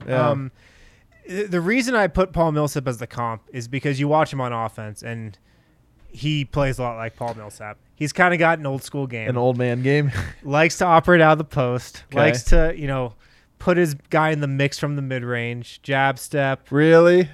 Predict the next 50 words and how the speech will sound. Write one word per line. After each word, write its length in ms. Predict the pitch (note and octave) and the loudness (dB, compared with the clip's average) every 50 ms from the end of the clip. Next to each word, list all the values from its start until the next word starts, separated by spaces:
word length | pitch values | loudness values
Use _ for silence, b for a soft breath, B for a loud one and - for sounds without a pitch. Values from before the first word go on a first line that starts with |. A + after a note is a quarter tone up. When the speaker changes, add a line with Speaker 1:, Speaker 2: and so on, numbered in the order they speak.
| - - | -12 -12
Speaker 2:
Uh, 420 | - C3 C3 C3 C#3 D#3 - D3 D3 | -8 -6 -6 -6 -6 -8 -12 -16 -16
shot 400 | - - D#3 C#3+ D3 D#3+ D3 - | -4 2 4 4 6 4 2 0
fake, 440 | - D3 C#3 C#3 C#3 - _ _ _ | 0 0 2 2 0 -2 _ _ _
get 200 | - C#3 C#3 - | -2 -2 -2 -2
to 100 | - D3 | -6 -6
the 120 | C#3 C3+ | -6 -4
rim. 360 | B2 B2 C3+ C3 C3 C3 C3+ | -2 0 0 0 0 0 -2
But 300 | B2+ C3+ D#3 F#3 - _ _ _ _ _ _ _ _ _ | 0 0 0 0 0 _ _ _ _ _ _ _ _ _
he's 280 | - C3+ D#3 D#3 C#3 - | -8 -6 -6 -6 -6 -10
really 340 | - D#3+ D#3 F3+ A#3+ C4+ G3+ | -8 -2 0 2 2 2 2
efficient. 580 | D3 B2+ - D3+ F#3 F#3+ - - B2 B2 B2 _ _ - | -2 -2 -2 -2 -2 -2 -4 -8 -10 -10 -12 _ _ -10
I 100 | C#3 D3 | -6 -4
mean, 260 | D3 D3 C#3+ C#3 C3+ | -2 -2 -2 -2 -4
he 140 | B2+ C3 C#3 | -4 -4 -4
shot 260 | B2+ A#2 D#3 D#3 D3+ | -2 0 0 0 0
Speaker 1:
Yeah. 40 | G2+ G2 | 0 0
Speaker 2:
forty-eight 260 | D#3 D#3+ D#3+ D#3+ D#3 C#3+ | -2 0 0 0 -2 -2
percent 320 | D3+ C#3 - D3+ D3 - | -4 -6 -4 -6 -6 -6
from 100 | D3 C#3+ | -8 -10
the 60 | C3 | -12
field, 320 | - - C#3 C#3 C3+ B2 - | -10 -6 -4 -4 -4 -4 -4
thirty-seven 640 | C#3 C#3+ C#3+ C#3 - - D3 C#3+ C3+ C3+ C3+ B2 - _ _ _ _ - | -6 -4 -4 -6 -4 -2 -2 -2 -2 -4 -6 -8 -12 _ _ _ _ -10
and 80 | C#3+ C3 | -8 -4
a 40 | |
half 240 | A#2+ C3 C3+ C#3 - | -2 -2 -2 -2 -2
percent 280 | - C#3+ - C#3 C3 B2 | -6 -8 -6 -6 -8 -8
from 160 | - C3 B2+ | -8 -12 -14
three, 240 | - - B2+ C3 B2+ | -12 -10 -8 -8 -8
seventy-six 520 | - - C#3+ C#3 C#3+ C#3+ - - C#3 B2 | -6 -4 -4 -2 -2 -4 -4 -6 -8 -10
point 260 | - _ C#3 C3 B2 | -10 _ -10 -10 -8
five 220 | - C3 B2+ B2 A#2+ | -6 -4 -4 -4 -6
percent 260 | A#2+ - C3 B2+ A2 | -6 -10 -10 -10 -10
from 100 | - B2+ | -12 -12
the 60 | A#2+ | -10
line. 340 | A2+ A#2 A#2+ A#2+ A#2+ A#2+ A#2+ - _ _ _ | -8 -8 -6 -6 -6 -8 -10 -12 _ _ _
He's 220 | _ - D#3 C#3 B2+ | _ -6 -6 -6 -2
gonna 240 | B2 E3 F3 F3+ D#3+ | 0 2 2 2 2
be 100 | E3+ D#3+ | 2 0
a 80 | D3 | 0
good 180 | C3+ D3 C#3+ C3 | 0 -2 -4 -6
shooter 280 | - - D3 C#3+ C#3+ | -6 -8 -6 -6 -4
at 100 | C#3 B2 | -6 -6
the 80 | - B2 | -8 -8
next 240 | B2 A#2+ A2+ - - | -8 -8 -10 -10 -8
level. 420 | B2+ B2 A#2+ A2+ A#2+ A#2 A2+ - _ _ _ _ _ _ | -6 -6 -6 -6 -8 -10 -10 -12 _ _ _ _ _ _
He 120 | - D#3 | -2 -2
rebounds 600 | D#3 B2 B2+ C3+ C#3+ C3+ C#3+ C#3+ C#3+ C#3+ C3+ A#2 | -2 -2 -2 -2 0 2 4 4 4 2 0 -2
really 240 | B2 C3 C3+ C3+ C3+ | -4 -4 -4 -4 -4
well, 240 | B2+ B2+ B2 B2 A#2 | -4 -4 -6 -6 -8
too. 360 | - - B2+ B2+ B2 A#2+ A#2 | -8 -8 -8 -6 -6 -8 -10